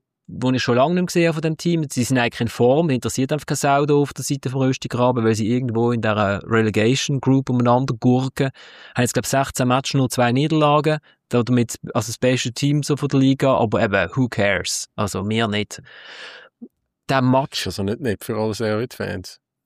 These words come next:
Speaker 1: Der Match ist wirklich, wirklich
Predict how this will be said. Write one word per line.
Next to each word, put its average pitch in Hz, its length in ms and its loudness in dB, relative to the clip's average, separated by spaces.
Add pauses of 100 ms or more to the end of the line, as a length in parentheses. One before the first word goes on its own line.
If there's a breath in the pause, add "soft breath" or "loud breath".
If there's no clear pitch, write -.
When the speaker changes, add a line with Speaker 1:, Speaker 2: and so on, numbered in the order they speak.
Speaker 1:
Der 139 120 2
Match 135 640 0
ist - 380 0 (720)
wirklich, 135 520 0 (280)
wirklich 120 680 0